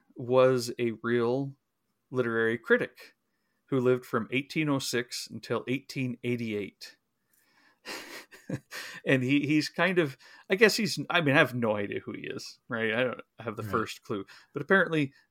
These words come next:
Speaker 1: wh-, wh-, when he is known, he is known because, you know, here he lived through the eighteen hundreds, but he hated French literature of the eighteen hundreds. He much preferred, you know, classicism of former centuries, and,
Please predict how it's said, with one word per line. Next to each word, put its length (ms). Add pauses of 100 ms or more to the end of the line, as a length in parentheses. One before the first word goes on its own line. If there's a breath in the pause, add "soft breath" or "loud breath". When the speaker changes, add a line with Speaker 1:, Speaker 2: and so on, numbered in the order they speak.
Speaker 1:
wh-, 300
wh-, 480
when 300
he 200
is 220
known, 340
he 140
is 180
known 360
because, 500 (260 soft breath)
you 80
know, 60
here 180
he 80
lived 320
through 240
the 400
eighteen 340
hundreds, 480
but 300 (220)
he 140
hated 500 (140)
French 320
literature 380
of 100
the 120
eighteen 240
hundreds. 480
He 340 (160)
much 420 (180)
preferred, 600 (380)
you 100
know, 140
classicism 1000
of 460
former 360
centuries, 680 (580 soft breath)
and, 560